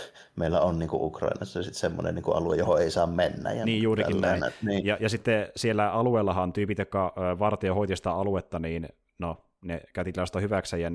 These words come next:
Speaker 2: ne otti itselleen nimen Stalker ilmeisesti ja ne käytti sitä niinku yleisesti jonkinlaisena inside-läppänä, että Stalkeri täällä hoitaa hommia.
Speaker 1: <laughs> Joo.
Speaker 2: Kyllä, kyllä. Mut tuota,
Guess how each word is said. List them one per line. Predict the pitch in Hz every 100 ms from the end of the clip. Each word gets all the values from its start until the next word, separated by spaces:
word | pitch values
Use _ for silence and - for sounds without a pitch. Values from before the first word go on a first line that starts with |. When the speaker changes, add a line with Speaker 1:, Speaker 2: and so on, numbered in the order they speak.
| -
Speaker 2:
ne | 90
otti | - 92
itselleen | 95 92 92
nimen | 101 87
Stalker | - 85 82 80 76
ilmeisesti | 76 71 80 -
ja | 80
ne |
käytti | 80 87 -
sitä | 82
niinku | 78 85
yleisesti | 82 85 - 82 76 _ -
jonkinlaisena | 85 87 87
inside-läppänä, | 85 82 80 80 - 65 65
että | - 76
Stalkeri | - 82 - 78
täällä | 78 80
hoitaa | 95 - 147
hommia. | 156 110 85 - - 339 98
Speaker 1:
<laughs> | 85 101
Joo. | 92 95 98
Speaker 2:
Kyllä, | 90 85
kyllä. | 95 87 87 - - 98 -
Mut | 104 -
tuota, | 117 113 123 110